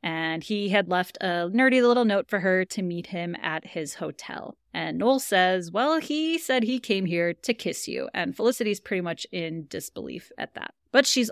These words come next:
also panicking about her exam for McGrath's seminar. She says that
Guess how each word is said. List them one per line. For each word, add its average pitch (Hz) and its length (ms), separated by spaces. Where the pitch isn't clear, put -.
also 269 280
panicking 175 640
about 175 480
her 170 540
exam 185 480
for 170 240
McGrath's 160 380
seminar. - 540
She - 160
says 190 300
that 175 380